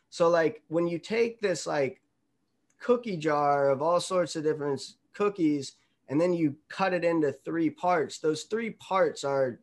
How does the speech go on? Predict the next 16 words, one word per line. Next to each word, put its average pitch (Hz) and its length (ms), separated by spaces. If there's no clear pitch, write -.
are 135 140
called 139 240
a 117 80
tranche. 131 500
It's 123 140
like 139 160
a 143 80
representation 139 960
of, 120 300
uh, 123 460
risk 143 720
in 139 140
a 127 40
basket 127 460
of 113 80
assets. 107 640